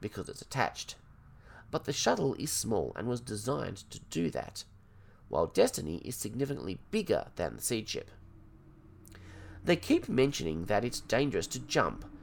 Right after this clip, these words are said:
within four hours of exiting F T L, and we're still within that danger window.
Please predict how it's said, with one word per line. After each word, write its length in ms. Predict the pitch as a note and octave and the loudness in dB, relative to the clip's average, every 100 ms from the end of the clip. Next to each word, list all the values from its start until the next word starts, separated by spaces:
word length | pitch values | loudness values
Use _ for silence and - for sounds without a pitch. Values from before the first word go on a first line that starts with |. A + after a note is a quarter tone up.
| - - | -16 -6
within 380 | A#2+ B2 D#3 E3+ | 0 2 2 0
four 340 | - C#3 C#3+ | 2 6 8
hours 320 | F#2 C2 D#2+ A2+ | 8 6 2 0
of 80 | - | -4
exiting 420 | F2+ - F#2 E2 | -6 -4 -6 -6
F 140 | A1+ - | -8 -4
T 180 | G2 | 0
L, 240 | F#2+ G1+ - - - - - - - | 2 0 -6 -16 -18 -18 -18 -18 -10
and 180 | - G#2 | -2 2
we're 120 | B2 | 2
still 340 | C3+ - F2 F2 | 0 0 0 2
within 400 | G2 C3 G2+ D#2+ | 2 2 0 -2
that 220 | C2 - | -4 -2
danger 280 | A2+ G#2 E2+ | -2 -2 -2
window. 480 | B2 G2 G1+ - | -2 -2 -4 -6